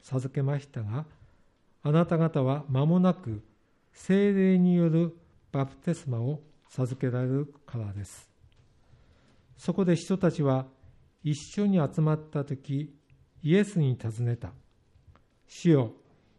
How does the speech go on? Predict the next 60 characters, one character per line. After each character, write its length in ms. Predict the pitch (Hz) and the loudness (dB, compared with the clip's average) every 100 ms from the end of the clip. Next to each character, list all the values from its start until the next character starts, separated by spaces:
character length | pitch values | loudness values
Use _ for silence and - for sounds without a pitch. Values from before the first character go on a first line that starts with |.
| - | -6
イ 100 | 139 | -6
ス 140 | 131 | 0
ラ 120 | 175 165 | 4 4
エ 40 | |
ル 60 | 156 | 6
の 120 | 151 | 4
た 160 | 139 139 | 2 0
め 160 | 139 | 0
に 260 | 131 143 143 _ _ | 0 -2 -4 _ _
国 340 | - 156 160 160 | -2 4 4 6
を 240 | 156 156 | 4 0
再 340 | - - 160 185 | -6 -4 -2 -2
興 240 | 190 185 | -2 -4
し 60 | - | -4
て 100 | 175 | -6
く 100 | 175 | -4
だ 100 | 170 | -4
さ 140 | 165 | -2
る 80 | 165 | 0
の 120 | 143 | 0
は 200 | 120 113 - _ - _ _ | 0 -4 -10 _ -20 _ _
こ 140 | - | 0
の 180 | 165 190 | 2 4
時 320 | 190 180 196 | 0 -4 0
な 120 | 185 135 | 2 2
の 140 | 110 | 0
で 100 | 101 | -6
す 80 | - | -12
か？」 180 | - 113 - - _ _ _ _ _ _ _ _ - | -12 -14 -14 -20 _ _ _ _ _ _ _ _ -2
イ 100 | 147 | 0
エ 60 | |
ス 160 | 147 139 | 0 -2
は 220 | 127 156 - _ - _ | -2 -4 -12 _ -20 _
彼 220 | - 147 139 | -6 -4 -2
ら 140 | 123 | -2
に 200 | 131 165 - | -2 -4 -6
言 100 | 127 | -4
わ 140 | 120 113 | -4 -4
れ 120 | 110 | -8
た。 240 | - 110 - - _ _ _ _ _ _ | -10 -16 -16 -20 _ _ _ _ _ _
「い 100 | 170 | -6
つ 180 | 160 - | -6 -8
と 120 | 147 | -8
か 280 | - 123 135 _ _ _ _ | -6 -8 -8 _ _ _ _
ど 120 | 151 | 0
ん 120 | 175 180 | 2 2
な 120 | 175 | 0
時 280 | 180 160 - | -4 -12 -10
と 140 | 139 | -10
か 240 | 127 113 110 _ - | -8 -10 -12 _ -6
い 100 | 131 | -4
う 80 | |
こ 160 | 135 135 | -2 -6
と 160 | 131 113 | -6 -6
は 200 | 143 170 _ _ _ _ _ | -6 -10 _ _ _ _ _
あ 60 | 139 | -6
な 180 | 143 156 | -2 -2
た 180 | 156 160 | -2 -4
方 300 | 156 156 127 | -4 -2 -2
の 260 | 135 160 | -2 -4